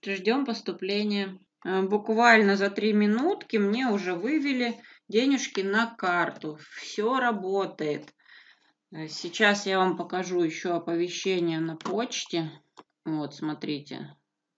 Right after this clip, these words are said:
Пять долларов, пять. Это всё оповещение,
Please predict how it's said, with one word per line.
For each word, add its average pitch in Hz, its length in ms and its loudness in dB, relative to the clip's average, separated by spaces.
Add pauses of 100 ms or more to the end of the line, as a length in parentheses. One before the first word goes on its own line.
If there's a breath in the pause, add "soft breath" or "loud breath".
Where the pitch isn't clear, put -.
(200)
Пять 202 380 -4
долларов, 170 480 -2
пять. 180 240 -2
Это 196 220 -2
всё 185 540 -2
оповещение, 202 960 0